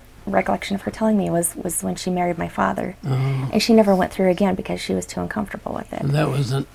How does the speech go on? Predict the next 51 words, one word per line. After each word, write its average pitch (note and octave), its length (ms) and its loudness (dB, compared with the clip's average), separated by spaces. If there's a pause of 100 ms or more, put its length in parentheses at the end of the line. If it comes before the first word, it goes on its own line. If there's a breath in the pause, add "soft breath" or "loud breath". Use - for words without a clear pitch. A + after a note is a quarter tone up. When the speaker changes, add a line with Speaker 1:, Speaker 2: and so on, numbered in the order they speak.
(140)
Speaker 2:
before C3 320 10
nineteen B2+ 460 4
ninety C3+ 380 2
when B2+ 160 -6
they B2 100 -4
made C#3 240 -2
all C3 120 -2
the C3+ 120 -6
changes, C#3 580 0
Speaker 1:
Correct. - 480 0
Speaker 2:
probably, - 220 -8
Speaker 1:
Yeah. F#3+ 360 0
Speaker 2:
yeah. B2+ 120 -6
Speaker 1:
And G3+ 180 -2
so G#3+ 100 2
I A3+ 100 4
thought G#3+ 260 2
that G3 140 4
was G3 160 2
always F3 220 2
interesting. F3 380 -4
So B3+ 120 -2
that C4+ 80 2
was C#4+ 160 2
one C#4+ 100 4
of B3+ 60 2
those A#3+ 140 0
little G#3+ 120 6
things G#3 240 4
in G#3+ 80 4
the G#3 60 4
back G3 200 4
of G#3+ 40 6
my A3 80 6
head G3 200 2
that F#3+ 100 -2
I - 20 -2
kinda G3+ 220 2
had F#3+ 140 4
on F#3+ 120 4
the A3 80 4
shelf, F3+ 280 4
the - 60 -12
proverbial F#3 480 2
Speaker 2:
<laughs> - 100 -6
Speaker 1:
shelf, F3+ 180 2
going, D#3+ 140 4
Speaker 2:
Yeah. C3+ 220 2 (120)
Speaker 1:
"Huh, - 180 4 (240)
you G#3+ 80 0
know." F#3 220 2